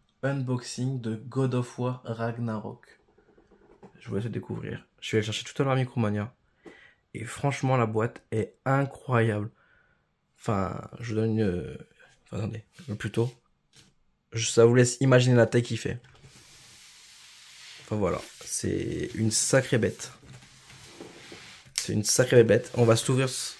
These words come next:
ensemble. Et on va voir ça, on va découvrir ce qu'il y a dedans.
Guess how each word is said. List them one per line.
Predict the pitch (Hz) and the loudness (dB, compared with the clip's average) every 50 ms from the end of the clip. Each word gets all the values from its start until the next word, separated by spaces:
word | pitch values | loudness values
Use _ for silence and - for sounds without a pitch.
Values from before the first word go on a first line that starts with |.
| - - | -2 0
ensemble. | 131 123 - - 123 131 160 185 - - _ _ _ _ _ _ _ _ _ _ _ _ _ - - - - - - - - - - - - - - | 0 0 2 2 0 0 0 -2 -6 -14 _ _ _ _ _ _ _ _ _ _ _ _ _ -20 -20 -20 -20 -20 -20 -20 -20 -20 -20 -20 -20 -16 -8
Et | 127 117 | -6 -4
on | |
va | 113 113 | -2 0
voir | 113 117 127 - | 0 0 0 0
ça, | - - 226 196 180 | 0 -2 -2 -2 2
on | 127 | 2
va | 120 113 | 2 4
découvrir | 117 113 - - 110 104 | 4 0 0 0 -2 -2
ce | 107 - | -2 0
qu'il | - 135 | -4 -2
y | |
a | 139 | 0
dedans. | 160 165 196 | 0 -2 -2